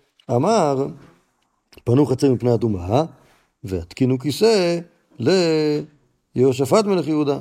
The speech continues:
אוקיי, כלומר, הוא גם, הוא אמר, אמר, אמר, כאילו, אמר, אמר את הנוסח הזה שאומרים חכמים גדולים,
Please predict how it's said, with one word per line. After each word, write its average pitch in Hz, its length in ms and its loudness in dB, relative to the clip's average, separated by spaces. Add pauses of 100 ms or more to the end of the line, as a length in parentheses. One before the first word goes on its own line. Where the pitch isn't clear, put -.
אוקיי, 120 180 -8
כלומר, 120 200 -2
הוא 120 140 -2
גם, 135 240 0
הוא 117 180 -6
אמר, 120 300 -2
אמר, 120 200 0 (220)
אמר, 107 540 -4
כאילו, 143 260 0
אמר, 120 200 -2 (240)
אמר 117 180 -2
את 110 140 -6
הנוסח 104 1040 -4
הזה 123 160 -2
שאומרים 117 280 -4
חכמים 113 320 -4
גדולים, 147 440 0